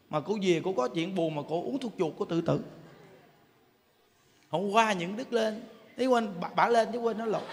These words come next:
Hôm qua bà lên chùa, những Đức gặp bà, những Đức nói, "Nhìn bà này giống con chuột tí ghê à." <laughs> Đúng không? Mà bà vô đây bà ở tu thời gian đi lấy năng lượng lại nghe.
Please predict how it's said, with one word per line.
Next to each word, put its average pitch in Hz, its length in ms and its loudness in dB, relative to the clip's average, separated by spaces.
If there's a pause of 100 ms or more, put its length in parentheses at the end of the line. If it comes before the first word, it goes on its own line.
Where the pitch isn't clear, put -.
(1800)
Hôm 196 140 4
qua 226 120 12
bà 247 100 6
lên 233 260 4
chùa, 190 300 6 (440)
những 208 140 0
Đức 254 160 0
gặp 208 220 6
bà, 196 140 6
những 226 140 -2
Đức 247 120 0
nói, 262 220 -2
"Nhìn 196 260 0
bà 180 180 4
này 226 140 -2
giống 254 140 -2
con 214 200 0
chuột 185 200 8 (100)
tí 269 80 2
ghê 247 180 10
à." 226 520 12
<laughs> - 60 -2 (1400)
Đúng 247 100 -2
không? 247 200 6 (920)
Mà 208 180 2
bà 214 120 2
vô 254 160 8
đây 247 120 4
bà 220 80 2
ở 247 320 4
tu 247 200 4
thời 208 160 4
gian 240 220 2
đi 240 80 -2
lấy 262 160 2
năng 247 200 -4
lượng 196 200 2
lại 220 100 -2
nghe. 254 300 2